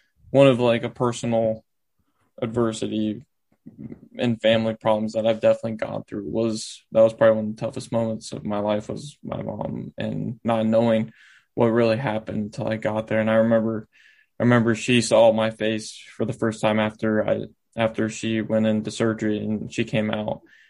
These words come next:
and she saw my face was, she knew, she, I mean, you know, you know how moms are, they know if you've been crying or not. And she, she looked at me and she just started crying. And I, obviously, I cried right back to her and I gave her a big hug and just said,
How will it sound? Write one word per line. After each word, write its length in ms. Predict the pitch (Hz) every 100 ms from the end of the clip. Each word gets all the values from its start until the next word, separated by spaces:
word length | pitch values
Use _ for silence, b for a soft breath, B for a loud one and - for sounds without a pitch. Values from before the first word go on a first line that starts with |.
| b -
and 360 | 113 107 107
she 280 | - 113 113
saw 260 | 107 107 107
my 260 | 107 107
face 320 | 107 107 107 -
was, 400 | 104 107 143 160 220 -
she 200 | - -
knew, 380 | 117 117 113 110
she, 320 | 110 156 120 -
I 80 | 147
mean, 180 | 151 156
you 80 | 160
know, 220 | 123 117
you 120 | 156
know 120 | 160
how 100 | 139
moms 380 | 113 107 110 113
are, 120 | 110
they 100 | 120
know 280 | 113 110 110
if 120 | 107 117
you've 140 | 110
been 160 | 107 107
crying 360 | 107 107 107
or 80 | 110
not. 300 | 110 107 - _ b b b -
And 120 | 113
she, 440 | 107 123 117 110 -
she 140 | - 123
looked 220 | 117 113
at 120 | 107
me 120 | 110
and 80 | 113
she 100 | 120
just 140 | 110 -
started 260 | 113 -
crying. 360 | - - 110 -
And 180 | - -
I, 240 | - - 131 - - _ -
obviously, 460 | 104 101 107 -
I 120 | 107 - _ _ -
cried 280 | - 117 113
right 200 | 110 110
back 240 | 113 110
to 60 | -
her 100 | 107
and 100 | 110
I 60 |
gave 180 | 107 107
her 80 | 107
a 60 | 101
big 200 | 113 110
hug 240 | 117 113
and 200 | 113 110
just 160 | 107 104
said, 240 | 117 113